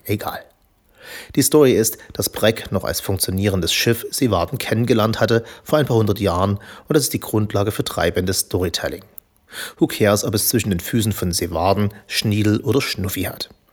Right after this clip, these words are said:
„Ja, aber“, fragt die Hörerin, „wir alle wissen, dass die Aristokratie gerne schnackelt.“ Könnte Seewarden und Breck? Eher nicht, denn Breck ist ein Raumschiff auf Beinen. Sieht aus wie ein Mensch, denkt wie eine künstliche Intelligenz.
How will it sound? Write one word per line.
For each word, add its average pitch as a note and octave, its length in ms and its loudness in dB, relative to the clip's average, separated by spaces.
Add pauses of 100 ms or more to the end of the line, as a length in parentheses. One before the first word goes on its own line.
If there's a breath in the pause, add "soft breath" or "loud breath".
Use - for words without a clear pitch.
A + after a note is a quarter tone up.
(340)
„Ja, F2+ 220 -2
aber“, A#2 300 4
fragt A2+ 300 -2
die A2+ 60 0
Hörerin, A2+ 460 4 (340 loud breath)
„wir - 160 4
alle G#2 200 2
wissen, A#2 320 0 (140)
dass B2 160 0
die - 120 -2
Aristokratie A#2 640 -2
gerne F#2 220 0
schnackelt.“ - 560 -6 (640 loud breath)
Könnte C#3+ 320 4
Seewarden F#2 580 0
und D#2 180 -12
Breck? - 420 -4 (520 loud breath)
Eher - 160 0
nicht, B2 320 0 (240 loud breath)
denn G2+ 260 0 (340 loud breath)
Breck - 300 -6
ist - 140 -4
ein F2 100 -2
Raumschiff G2 540 0
auf G#2 260 0
Beinen. D#2+ 400 -4 (420 loud breath)
Sieht - 240 -8
aus A#2 200 4
wie A#2+ 60 4
ein G#2+ 120 2
Mensch, G#2 340 2 (360 soft breath)
denkt G#2 240 0
wie A2 60 4
eine G2 140 2
künstliche G#2+ 480 -2
Intelligenz. A#2+ 640 -2